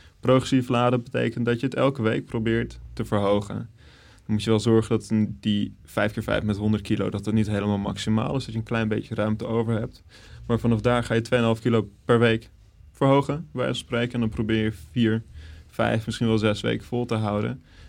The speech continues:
Dan zul je merken dat je na die zes weken echt veel sterker bent geworden dan je aan het begin van die, in week één was, zeg maar.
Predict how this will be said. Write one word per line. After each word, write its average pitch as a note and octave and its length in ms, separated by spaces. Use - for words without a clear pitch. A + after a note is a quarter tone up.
Dan G#2 80
zul G#2+ 100
je G2+ 60
merken G2+ 320
dat G#2+ 120
je - 60
na G#2 100
die G#2 120
zes G2+ 280
weken G#2 260
echt - 120
veel G#2+ 200
sterker A2 340
bent A2 180
geworden G#2 320
dan A2+ 140
je A2+ 100
aan A#2+ 120
het - 20
begin A#2 160
van G#2+ 160
die, B2 220
in A2+ 160
week G2 220
één A2 200
was, G2+ 180
zeg G#2+ 180
maar. G#2+ 180